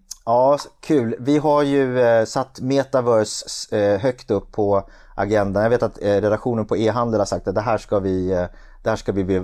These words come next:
bevaka starkt. Och vi har det som ett, eh, tema på, eh, vår stora Next-konferens i, i Oslo i höst. Jag tror att, eh, vi har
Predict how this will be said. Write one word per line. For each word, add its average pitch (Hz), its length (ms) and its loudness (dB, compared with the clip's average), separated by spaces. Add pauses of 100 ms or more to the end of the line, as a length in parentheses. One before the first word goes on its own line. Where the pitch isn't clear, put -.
bevaka 98 480 0
starkt. 87 420 -4
Och 101 100 -4
vi 104 40 2
har 110 220 0
det 101 220 0 (380)
som 107 280 -2
ett, - 300 -4
eh, 92 200 2
tema 104 480 0
på, 92 480 0 (140)
eh, 92 440 -4
vår 98 140 -10
stora 92 300 -4
Next-konferens 101 960 -6
i, 92 260 -6
i 98 40 -6
Oslo 117 360 -6
i - 20 0
höst. - 380 -8 (680)
Jag 143 380 2
tror 110 480 2
att, - 440 -6
eh, 101 80 2
vi 98 280 2
har 113 320 2